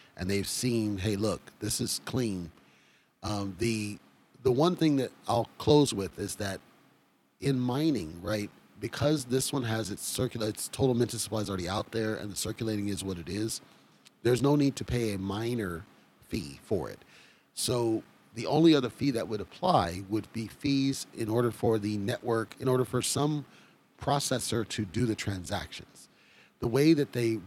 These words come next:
built this is for the back end, so the people who represent the network now,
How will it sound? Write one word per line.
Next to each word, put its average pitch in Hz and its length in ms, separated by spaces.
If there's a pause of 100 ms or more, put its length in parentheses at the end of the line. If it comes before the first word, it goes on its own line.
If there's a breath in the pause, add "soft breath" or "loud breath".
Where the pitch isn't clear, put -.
built 175 260
this - 340 (920)
is 127 420 (360 loud breath)
for 127 600 (840)
the 120 380 (360)
back 156 340
end, 82 320 (220)
so 120 240
the 113 100
people 131 280
who 123 140
represent 113 640
the 113 140
network 82 480
now, 62 260